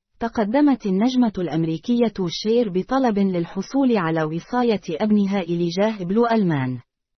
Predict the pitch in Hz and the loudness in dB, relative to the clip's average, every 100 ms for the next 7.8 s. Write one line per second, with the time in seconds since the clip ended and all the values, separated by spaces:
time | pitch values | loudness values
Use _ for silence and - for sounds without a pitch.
0 | - 233 240 247 277 302 226 196 175 170 | 0 0 2 0 2 0 0 0 0 0
1 | 170 160 - 165 - 175 185 _ - 233 | -2 -4 -6 -8 -8 -10 -10 _ -10 -8
2 | - 294 - 208 196 202 185 170 190 247 | 0 -2 0 0 2 0 -2 -2 -2 -2
3 | - 240 214 180 175 165 - 233 220 226 | -2 0 0 2 0 0 -2 0 2 2
4 | 220 214 196 151 135 135 135 _ _ _ | 0 -6 -4 -4 -2 -6 -10 _ _ _
5 | - 247 254 254 - 269 320 262 220 - | -6 -4 0 -2 -2 0 0 2 0 2
6 | 269 269 202 175 - 175 165 170 233 240 | 0 2 0 -2 -4 -2 0 2 2 2
7 | 233 240 226 214 - 147 139 | 0 0 0 0 -4 -4 -4